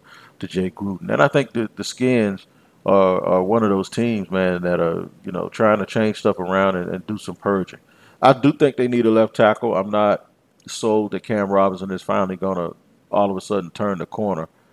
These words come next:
Uh, but he is a big body. He could probably play a little bit of left guard, even though he personally told me he's never done it in his life. Uh,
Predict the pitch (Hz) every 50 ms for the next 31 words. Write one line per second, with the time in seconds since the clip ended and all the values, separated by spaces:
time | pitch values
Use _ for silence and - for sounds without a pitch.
0 | _ _ _ _ _ - 82 80 78 76 78 - - - - 110 113 107 107 113
1 | 113 117 113 110 104 - 110 104 - _ - 98 95 95 95 98 98 92 98 98
2 | - 90 - - 104 107 107 113 107 92 - - 104 101 98 95 95 101 98 98
3 | 92 95 92 92 95 95 92 - - 92 85 85 87 90 90 90 87 92 87 85
4 | - _ _ _ - 113 117 - 104 90 82 85 - - 104 101 92 90 98 98
5 | 95 90 87 82 90 92 92 87 92 - 98 92 90 90 87 87 87 92 92 87
6 | 92 78 80 85 85 - _ _ _ _ _ _ _ _ _ _ _ - 92 87
7 | 82 78 78 76 78 76